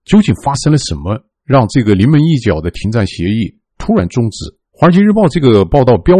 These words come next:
题就是对伊朗的框架协议遭到党内的炮轰，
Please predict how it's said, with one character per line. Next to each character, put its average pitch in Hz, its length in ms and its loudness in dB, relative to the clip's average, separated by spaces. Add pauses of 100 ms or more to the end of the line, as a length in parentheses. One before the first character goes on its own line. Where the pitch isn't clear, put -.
题 87 300 -8 (220)
就 117 160 0
是 95 180 -4 (100)
对 156 200 6 (340)
伊 190 220 2
朗 85 260 -2
的 90 220 -2 (200)
框 190 320 -2
架 170 220 -2
协 98 260 -4
议 113 180 -4 (120)
遭 139 120 0
到 135 140 0 (140)
党 78 280 -8
内 185 140 2
的 98 100 -2
炮 - 140 -2 (220)
轰， 135 180 -4